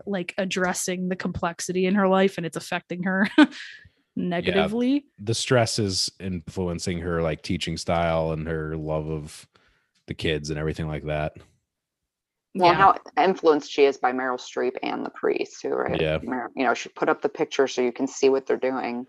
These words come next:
Speaker 3: when you, you know, you're not looking at
Speaker 2: <laughs>
Speaker 3: 'em and
Speaker 2: Yeah.
Speaker 1: Was it that she changed her mind when she saw that Father
Speaker 2: The hug?
Speaker 1: Flynn, yes,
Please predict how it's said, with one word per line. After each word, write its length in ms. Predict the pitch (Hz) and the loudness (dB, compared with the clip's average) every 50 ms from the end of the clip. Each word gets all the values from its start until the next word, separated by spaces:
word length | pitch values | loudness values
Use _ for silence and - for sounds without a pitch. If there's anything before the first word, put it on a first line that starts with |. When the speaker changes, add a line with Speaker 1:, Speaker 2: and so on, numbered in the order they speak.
| _ - | _ -12
Speaker 3:
when 180 | 131 127 123 | -10 -8 -8
you, 80 | - - - | -8 -6 -4
you 140 | - - - | -4 -2 -2
know, 100 | - - | -2 -2
you're 140 | - 131 131 | -2 0 2
not 180 | 131 127 - - | 2 4 4 4
looking 260 | 139 135 127 117 123 | 2 2 2 0 2
at 100 | 110 113 | 4 4
Speaker 2:
<laughs> 100 | 127 123 | 4 4
Speaker 3:
'em 140 | 123 123 120 | 2 -2 -6
and 180 | 117 120 123 110 | -8 -6 -2 0
Speaker 2:
Yeah. 240 | 90 85 80 80 - - - - 120 - _ _ - - - - - | 2 2 2 0 -2 -4 -10 -18 -18 -20 _ _ -20 -20 -20 -18 -20
Speaker 1:
Was 340 | - 220 247 269 285 269 294 | -2 4 6 6 6 6 6
it 240 | 330 330 320 - - _ _ _ _ _ - | 6 6 4 2 -2 _ _ _ _ _ -2
that 300 | 233 220 269 262 262 - | 2 4 4 4 4 4
she 400 | - - 240 240 240 233 233 - | 2 4 4 6 6 4 4 2
changed 540 | - - - - 214 220 233 233 214 - - | 2 2 4 4 4 4 4 2 0 -2 -2
her 140 | - 226 | 0 0
mind 600 | 220 208 196 196 196 202 214 226 240 247 247 - - - _ _ _ _ | 0 2 2 2 2 2 2 2 2 2 0 0 -6 -18 _ _ _ _
when 240 | - 214 220 220 | -4 -2 -2 0
she 240 | 214 - - 214 214 | 0 -2 -4 -4 -4
saw 400 | 208 - - 214 208 208 208 208 | -4 -2 0 0 2 2 2 0
that 380 | 196 180 202 190 190 185 180 - _ _ _ _ _ _ - | 0 -2 -2 -2 -2 -4 -4 -6 _ _ _ _ _ _ -14
Father 320 | - - 208 196 208 202 202 | -8 -4 -2 -2 0 0 0
Speaker 2:
The 40 | - | 2
hug? 160 | - 185 185 | 2 4 4
Speaker 1:
Flynn, 480 | 208 208 202 202 208 208 202 208 214 - - _ - - - | 4 2 2 2 2 2 2 2 0 0 -4 _ -20 -16 -10
yes, 480 | - 196 220 233 156 73 - - - - | -2 0 2 2 2 0 -2 -6 -8 -10